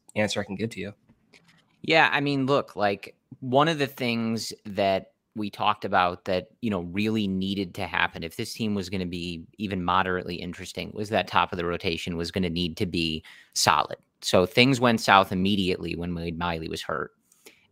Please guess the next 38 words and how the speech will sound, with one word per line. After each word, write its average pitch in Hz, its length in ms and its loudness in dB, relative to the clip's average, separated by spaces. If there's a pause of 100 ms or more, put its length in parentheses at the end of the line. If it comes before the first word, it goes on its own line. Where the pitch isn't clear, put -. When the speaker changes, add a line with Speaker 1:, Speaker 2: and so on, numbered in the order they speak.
Speaker 2:
And 98 300 6
now 107 160 12
you've 117 220 6
got 104 180 8
Kyle 98 280 6
Hendricks 92 420 -2
putting 101 340 2
up 87 300 0 (100)
in 95 400 0 (140)
pretty 156 240 4
much 131 320 4
every 104 580 2 (220)
major 95 340 4
category 82 540 2
the 82 80 -2
worst 90 340 0
numbers 80 300 -2
of - 100 -10
his - 140 -10
career. - 320 -4 (1080)
You 113 140 2
know, 87 180 0
hard 85 260 6
hit 107 200 6
rates, 98 560 6
ground 80 320 -4
ball 92 240 8
rates, 95 340 4
soft 87 300 -2
contact 98 440 4
rates, 90 460 -2
walk 92 320 6
rates, 90 240 -2
K 95 240 0
rates, 90 280 0
everything 95 360 4
is 85 160 -4
just, - 320 -2